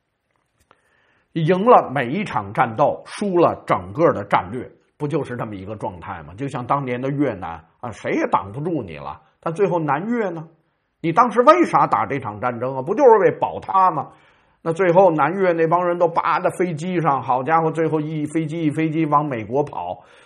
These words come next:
最后南越也就连根儿拔了，整个国家落到了共产党手里。你告诉我，你是打赢了是打输了？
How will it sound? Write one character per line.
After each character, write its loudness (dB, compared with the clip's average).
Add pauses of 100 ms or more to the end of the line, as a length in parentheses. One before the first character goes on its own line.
(280)
最 -4
后 -2
南 -4
越 0 (440)
也 -14
就 -12
连 -16
根 -12
儿 -14
拔 -8
了， -14 (120)
整 -8
个 4
国 0
家 0 (160)
落 0
到 -2
了 -4
共 -10
产 -6
党 -8
手 -10
里。 -12
你 -6
告 4 (100)
诉 2
我， 0
你 -4
是 -4
打 -8
赢 -14
了 -6
是 -10
打 -12
输 -16
了？ -16